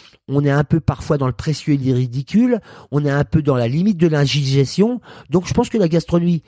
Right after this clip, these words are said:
aujourd'hui redevient une valeur forte, une tendance lourde pour parler, euh, comme dans le business. Et ça, c'est tant mieux. Elle est déringardisée. Elle s'inscrit vraiment dans la société, dans le sociétal. Mais là, faut un peu poser le jeu et calmer le jeu.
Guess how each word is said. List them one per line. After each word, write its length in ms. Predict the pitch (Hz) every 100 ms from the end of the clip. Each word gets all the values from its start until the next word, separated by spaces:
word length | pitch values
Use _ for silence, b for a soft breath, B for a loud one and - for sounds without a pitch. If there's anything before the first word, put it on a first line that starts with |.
| b
aujourd'hui 380 | 165 165 165 160
redevient 640 | 131 202 220 208 156 170 143 _ b b b
une 120 | 143 143
valeur 300 | 151 143 -
forte, 380 | 131 127 - -
une 160 | - 139
tendance 460 | - 135 123 113 -
lourde 240 | 156 170
pour 160 | - -
parler, 460 | 98 104 110 90
euh, 20 |
comme 320 | 98 110 101 98
dans 100 | 101
le 60 |
business. 480 | 101 98 110 165 - B B B
Et 60 | 120
ça, 120 | 151
c'est 160 | - 120
tant 180 | 113
mieux. 220 | 107 104 123
Elle 100 | 120
est 80 | 117
déringardisée. 920 | 107 202 170 156 139 113 113 92 120 - B B B
Elle 140 | 120
s'inscrit 400 | - 143 - 143
vraiment 480 | 110 170 202 190 170
dans 200 | 117 143
la 120 | 135 123
société, 540 | - 156 - 139 160
dans 120 | 156
le 60 | 127
sociétal. 640 | - 139 131 - 123 175 - B B B
Mais 180 | 120 143
là, 140 | 151 175
faut 200 | - 120
un 120 | 156
peu 160 | - 202
poser 400 | - 180 139 147
le 80 | 127
jeu 160 | 135
et 60 | 175
calmer 300 | 165 151 135
le 80 | 117
jeu. 260 | 131 202